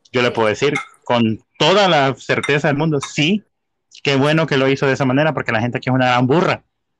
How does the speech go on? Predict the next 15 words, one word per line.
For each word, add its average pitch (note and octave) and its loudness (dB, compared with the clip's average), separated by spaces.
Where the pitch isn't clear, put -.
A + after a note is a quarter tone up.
Y B2+ -6
seguramente C3+ 0
si C3+ -4
no B2 2
lo C3+ 2
hubiera C#3+ 2
hecho C#3 -2
así, D#3+ -4
habríamos A#2+ -2
tenido C3 -2
peores G2+ -2
tragedias. C#3 -8
Entonces, A2 -4
eso A2 -2
sí, D#3 -2